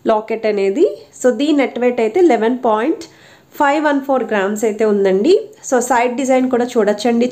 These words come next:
చైన్ అనేది. ఇవన్నీ కూడా సింపుల్ సింపుల్ నెక్ సెట్స్ అండి. చాలా ట్రెండీగా ఉన్న నెక్ సెట్స్ అన్నమాట. అన్నీ కూడా కొత్తగా వచ్చాయి మార్కెట్లో. మీకు ఎక్కడ కూడా ఇలాంటి డిజైన్స్ అయితే దొరకవు. ఇది వచ్చేసరికి నెక్స్ట్ మోడల్ అండి. హార్ట్ షేప్‌లో అయితే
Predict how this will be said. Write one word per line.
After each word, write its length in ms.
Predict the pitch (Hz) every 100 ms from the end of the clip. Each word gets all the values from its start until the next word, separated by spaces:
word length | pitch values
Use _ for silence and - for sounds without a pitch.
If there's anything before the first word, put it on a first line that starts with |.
| -
చైన్ 300 | 196 185 214
అనేది. 340 | 202 185 196 392 539 - _ - - - - - - -
ఇవన్నీ 340 | 269 262 294 370 359
కూడా 100 | 370 -
సింపుల్ 400 | - 320 381 349 359
సింపుల్ 260 | 294 302 277
నెక్ 180 | 208 -
సెట్స్ 240 | 277 269 240
అండి. 240 | 220 202 202 190 - -
చాలా 260 | - 277 330 285
ట్రెండీగా 400 | 247 254 277 269
ఉన్న 80 | 262 247
నెక్ 180 | 214 -
సెట్స్ 220 | 233 226 233
అన్నమాట. 280 | 214 202 208 330
అన్నీ 180 | 277 320 320
కూడా 120 | 311 262
కొత్తగా 280 | - 254 285
వచ్చాయి 300 | 262 - 240 226
మార్కెట్లో. 420 | 208 208 247 247 254
మీకు 140 | 247 202
ఎక్కడ 180 | - 226 240
కూడా 120 | 247 -
ఇలాంటి 240 | 214 214 190
డిజైన్స్ 360 | 196 196 214 226
అయితే 160 | 214 208
దొరకవు. 440 | 196 185 190 185 339 - - _ _ _ - - - - -
ఇది 80 | -
వచ్చేసరికి 420 | 311 339 349 339 339
నెక్స్ట్ 260 | 277 - - 294
మోడల్ 300 | 285 233 226
అండి. 200 | 220 262 415
హార్ట్ 260 | 254 247 247
షేప్‌లో 260 | 294 277 262
అయితే 160 | 226 220